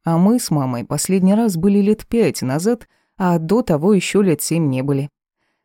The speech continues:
Хочу, чтобы у Кати было по-другому.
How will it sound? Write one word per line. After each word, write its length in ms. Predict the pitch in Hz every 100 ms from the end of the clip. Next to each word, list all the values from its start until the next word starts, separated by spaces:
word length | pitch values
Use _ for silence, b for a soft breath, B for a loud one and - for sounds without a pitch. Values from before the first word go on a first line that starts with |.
| _ _
Хочу, 240 | - - 185
чтобы 280 | - 143 139
у 40 |
Кати 300 | 160 180 131
было 200 | 143 156
по-другому. 840 | - 135 156 151 135 123 117 120